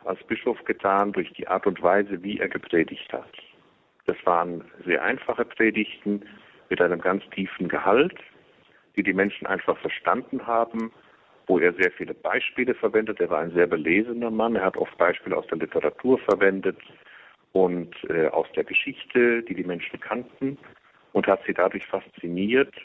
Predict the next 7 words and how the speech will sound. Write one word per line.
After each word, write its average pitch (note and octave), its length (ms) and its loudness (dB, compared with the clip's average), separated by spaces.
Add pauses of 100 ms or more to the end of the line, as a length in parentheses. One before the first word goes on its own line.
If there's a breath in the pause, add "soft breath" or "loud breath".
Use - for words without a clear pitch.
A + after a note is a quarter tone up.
(120)
und F#2+ 120 -4
für F#2+ 120 -4
den F#2 140 2
Glauben F2 340 2
interessiert. E2 960 -6 (240)
Also E2 260 0
war E2+ 380 2